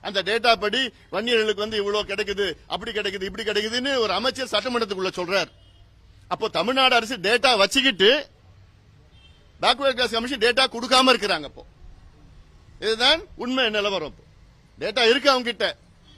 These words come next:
அது டேட்டா வந்து பி சி கமிஷன் கொடுக்க மாட்டாங்க. இல்லனா ஏன் போக்குவரத்துறை அமைச்சர் சட்டமன்றத்துக்குள்ள டேட்டா பத்தி பேசுறார், டேட்டா இருக்குன்னு பேசுறாரு? அதனால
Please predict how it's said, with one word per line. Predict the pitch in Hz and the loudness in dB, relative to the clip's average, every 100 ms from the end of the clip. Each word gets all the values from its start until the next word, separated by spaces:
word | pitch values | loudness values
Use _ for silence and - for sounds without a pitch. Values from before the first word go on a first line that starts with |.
| - | -10
அது | - 240 | -6 0
டேட்டா | 247 247 254 | 2 2 2
வந்து | 254 196 | 0 -4
பி | 262 | -6
சி | 240 240 | -2 -2
கமிஷன் | 226 277 226 | -2 -4 -6
கொடுக்க | 262 294 262 | -2 2 4
மாட்டாங்க. | 202 175 120 - - - - - - - - - - - - | 4 0 -2 -16 -20 -20 -20 -18 -18 -20 -20 -20 -20 -18 -8
இல்லனா | 233 247 277 254 240 | -4 -2 0 0 0
ஏன் | 277 214 | 0 2
போக்குவரத்துறை | 262 262 262 226 226 | 2 2 0 0 -2
அமைச்சர் | 220 220 262 233 | -2 -2 -4 -4
சட்டமன்றத்துக்குள்ள | 208 254 247 214 220 226 254 240 - - 151 | -4 -4 -6 -6 -6 -2 0 0 -4 -8 -4
டேட்டா | 247 254 226 202 - - | -2 2 0 0 -8 -10
பத்தி | 220 262 208 | -8 -6 -6
பேசுறார், | 214 214 233 202 | -4 0 0 0
டேட்டா | 240 226 | -2 -2
இருக்குன்னு | 247 254 262 - | -4 -4 -6 -6
பேசுறாரு? | 220 190 160 143 - - - - - - - - - - - - - - - - - - - - - | -6 -6 -12 -14 -20 -20 -20 -20 -20 -20 -20 -20 -20 -20 -20 -20 -20 -20 -20 -20 -16 -14 -14 -12 -8
அதனால | 180 226 | -4 -2